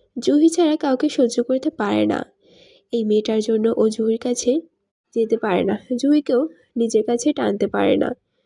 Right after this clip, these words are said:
জুহির সঙ্গে ওর ক্রমাগত দূরত্ব বেড়ে যাচ্ছে, যেটা ওর সহ্য হচ্ছে না। অধরা কাঁদছে, জুবাইরকে কিছু একটা ভাবছে। জুবাইর অধরা কান্না দেখছে আর ভাবছে। এই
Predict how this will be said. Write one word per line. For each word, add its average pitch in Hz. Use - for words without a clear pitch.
জুহির 226
সঙ্গে 233
ওর 226
ক্রমাগত 214
দূরত্ব 226
বেড়ে 185
যাচ্ছে, -
যেটা 240
ওর 269
সহ্য 226
হচ্ছে 208
না। 202
অধরা 226
কাঁদছে, 214
জুবাইরকে 214
কিছু 254
একটা 240
ভাবছে। 226
জুবাইর 277
অধরা 226
কান্না 208
দেখছে 226
আর 226
ভাবছে। 220
এই 302